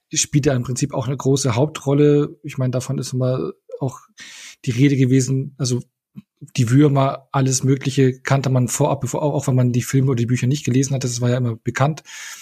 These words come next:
Ähm, diese Bedrohlichkeit, so was weiß ich, also diesen Sandstürmen, diese extremen Temperaturen, die Würmer,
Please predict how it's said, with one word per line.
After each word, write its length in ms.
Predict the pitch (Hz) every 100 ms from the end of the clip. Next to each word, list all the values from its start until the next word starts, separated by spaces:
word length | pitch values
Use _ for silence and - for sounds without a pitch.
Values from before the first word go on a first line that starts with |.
| - _ _
Ähm, 320 | 139 123 123 123 - -
diese 160 | 127 127
Bedrohlichkeit, 840 | 202 - 147 175 175 - 143 120
so 220 | 113 120 -
was 100 | 127
weiß 180 | 120 135
ich, 200 | 147 -
also 220 | 139 147 165
diesen 420 | 143 127 127 - _
Sandstürmen, 1120 | 202 156 139 139 127 - 139 131 127 131 131
diese 260 | 131 127 131
extremen 480 | 135 - - 123 120
Temperaturen, 1000 | 127 123 127 123 - 147 147 139 135 127
die 200 | 127 113
Würmer, 320 | 147 143 127